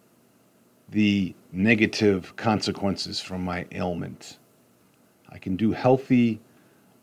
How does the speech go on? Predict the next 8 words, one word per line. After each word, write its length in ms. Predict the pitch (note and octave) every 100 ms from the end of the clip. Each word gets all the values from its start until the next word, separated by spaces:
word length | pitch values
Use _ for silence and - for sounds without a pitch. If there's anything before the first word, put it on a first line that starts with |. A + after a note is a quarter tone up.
| -
mind, 720 | F#2+ A2+ A#2+ A#2 A2+ G#2 - _ _ _ -
um, 640 | F#2 F2+ F2+ F2 E2+ E2+ - _ -
alleviating 840 | F#2 G#2+ A2 G#2 G2 F#2+ F#2 F2
things. 800 | - D3 C3 D#2 - - - - _ _ _ _ _ _ _ _ _ _ _ _ _ _ _ _ _ _ - -
And 360 | F#2+ G2 G2 E2 _ _
that's 400 | A2+ D#3+ - -
very 420 | - F2 A#2+ C#3+
important. 580 | C#3+ C#3 C#3+ D#3 A2+ F2+